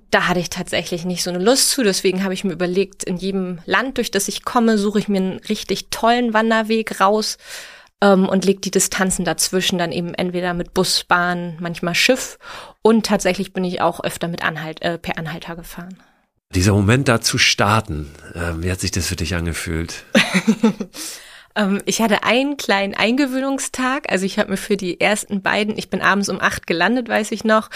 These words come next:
Speaker 1: hatte für die erste und auch die zweite Nacht dann ein Hostel mir gebucht, weil ich gedacht habe, okay, du kommst abends an und den ersten Tag bin ich dann wirklich nur mit so einem kleinen Turmbeutel auf dem Rücken, ähm, bin ich los und hab das so als Eingewöhnungstag gemacht. Und da,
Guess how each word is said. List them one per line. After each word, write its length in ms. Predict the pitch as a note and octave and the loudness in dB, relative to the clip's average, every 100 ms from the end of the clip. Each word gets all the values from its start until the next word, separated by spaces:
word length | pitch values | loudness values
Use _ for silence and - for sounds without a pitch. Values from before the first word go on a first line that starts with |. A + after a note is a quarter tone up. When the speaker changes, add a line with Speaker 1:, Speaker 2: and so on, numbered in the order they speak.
| - - | -10 -2
Speaker 1:
hatte 200 | F#3+ F#3+ | 0 0
für 200 | - G3 | -2 -2
die 300 | G3 F#3 - | 0 -2 2
erste 400 | F#3+ A3+ - - | 2 2 2 0
und 140 | A3+ | 2
auch 100 | F#3+ | 0
die 120 | E3+ G3 | -2 -6
zweite 440 | - - F3+ F3+ | -2 -2 -2 -4
Nacht 300 | E3 E3 - | -6 -6 -4
dann 120 | E3 | -4
ein 160 | D#3+ D3+ | -4 -4
Hostel 320 | D#3+ - D#3 | -6 -6 -8
mir 140 | D#3 | -8
gebucht, 560 | D#3+ E3 G3 A#3+ - - - - - | -8 -6 -4 -4 -6 -14 -14 -14 -4
weil 80 | - | -2
ich 80 | F3+ | 2
gedacht 220 | - E3 | 4 4
habe, 100 | F3 | 2
okay, 160 | E3 F3+ | 0 0
du 140 | E3+ - | -2 -4
kommst 300 | - E3+ - | -4 -4 2
abends 260 | F3+ F3 - | 2 2 2
an 300 | F3+ G#3+ G3 | 2 2 0
und 100 | F3 | -2
den 80 | F3 | 2
ersten 340 | F3 F#3 - | 2 2 -2
Tag 280 | G3+ F#3 F#3 | -2 -2 0
bin 80 | F3+ | -2
ich 100 | E3 | 0
dann 160 | E3+ | -2
wirklich 240 | F3+ F#3 E3+ | -2 -6 -4
nur 100 | F3+ | -4
mit 120 | E3+ | -4
so 80 | E3+ | -6
einem 60 | |
kleinen 260 | - E3+ E3 | -6 -6 -2
Turmbeutel 400 | A3 G#3 G3 D#3+ | 2 4 4 2
auf 160 | E3+ | 0
dem 80 | F#3+ | 0
Rücken, 380 | F3+ F#3 F#3 F3+ - - - _ - | 0 0 -2 -8 -12 -20 -20 _ 0
ähm, 340 | G3+ F3+ E3 D#3+ | 2 4 0 2
bin 160 | G3+ F#3 | 4 4
ich 220 | F3 - | 2 2
los 280 | F#3 F#3 - | 4 4 2
und 100 | F3+ | -2
hab 120 | - | 0
das 160 | F3+ | 0
so 80 | - | 2
als 200 | - - | 0 2
Eingewöhnungstag 920 | F3 G#3 F3 E3 D#3+ - - F3 E3 - | 2 4 2 0 -4 -8 -6 0 0 0
gemacht. 500 | D#3+ F3 G#3 - - - - - - - - _ | 0 0 0 -8 -14 -14 -14 -14 -18 -20 -20 _
Und 260 | - F#3 - | -2 0 0
da, 200 | F#3+ | 0